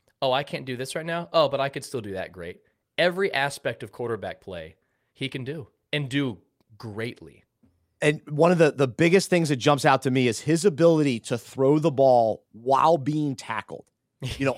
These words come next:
Speaker 1: <laughs>
Speaker 2: up until the final moment where his knee is down, he's still a threat to complete a pass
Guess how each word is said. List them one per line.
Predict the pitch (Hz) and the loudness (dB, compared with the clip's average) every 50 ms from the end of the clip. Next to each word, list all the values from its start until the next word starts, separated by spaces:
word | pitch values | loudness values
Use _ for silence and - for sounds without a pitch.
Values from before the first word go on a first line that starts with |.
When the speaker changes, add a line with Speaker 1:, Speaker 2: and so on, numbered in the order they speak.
| 143 - | -2 -2
Speaker 1:
<laughs> | 175 175 - | -2 0 2
Speaker 2:
up | 175 185 - | 0 2 2
until | 214 196 - - 196 190 | 0 -2 0 0 0 2
the | 160 196 | 2 0
final | - - - - 185 170 180 202 220 233 233 226 214 | -2 -4 -2 0 0 2 2 2 4 4 4 4 4
moment | 196 180 165 170 180 185 190 190 180 165 151 135 - | 2 0 2 4 6 6 6 6 4 4 0 0 0
where | 147 151 139 | 0 0 2
his | 156 170 175 139 | 2 2 0 0
knee | 139 156 180 185 175 | 0 0 2 2 2
is | 160 139 120 | 2 0 0
down, | - 151 156 156 156 147 139 127 120 117 113 - _ _ _ _ _ | 0 0 0 2 2 2 2 2 2 0 -2 -6 _ _ _ _ _
he's | - 185 190 - | -4 -2 -2 -2
still | - - - 185 196 190 190 180 165 | -4 -4 2 4 4 6 6 4 4
a | 147 | 2
threat | - - - 147 143 170 165 147 - - _ - | -2 -8 -8 -2 0 2 2 2 -2 -6 _ -10
to | - 147 | -10 -6
complete | - 151 127 - - - 147 139 135 | -6 -6 -6 -6 -4 -2 0 0 0
a | 127 | 0
pass | - - 110 87 71 - - - | -2 -4 -6 -6 -8 -12 -16 -18